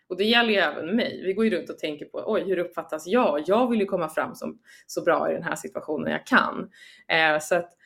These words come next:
ja, det är inte så att det liksom, det stör inte mig så mycket. Det är snarare intressant att liksom observera, så här, okej, vad hände här? Och sen är det så här,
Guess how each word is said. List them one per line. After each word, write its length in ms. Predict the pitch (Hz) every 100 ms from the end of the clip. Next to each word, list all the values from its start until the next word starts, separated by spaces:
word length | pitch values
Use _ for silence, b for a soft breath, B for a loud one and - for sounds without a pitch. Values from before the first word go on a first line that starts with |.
| _
ja, 360 | - 170 170 160
det 60 | 202
är 40 |
inte 180 | 196 190
så 120 | 220
att 100 | 190
det 80 | 190
liksom, 680 | 165 160 160 151 131 80 - _ _
det 100 | 185
stör 420 | 185 - 226 220 180
inte 260 | 156 -
mig 120 | 147
så 140 | 139 156
mycket. 260 | 156 165
Det 60 | 160
är 20 |
snarare 360 | 160 185 185 330
intressant 880 | 214 - - - 269 175 185 185 180
att 80 |
liksom 220 | 160 - 170
observera, 880 | 190 - 175 156 175 254 254 90 85
så 100 | -
här, 80 | -
okej, 240 | - 156
vad 100 | 160
hände 280 | 185 156 156
här? 320 | 180 247 123
Och 80 | 175
sen 260 | - 262 254
är 60 |
det 60 | 147
så 100 | -
här, 180 | 85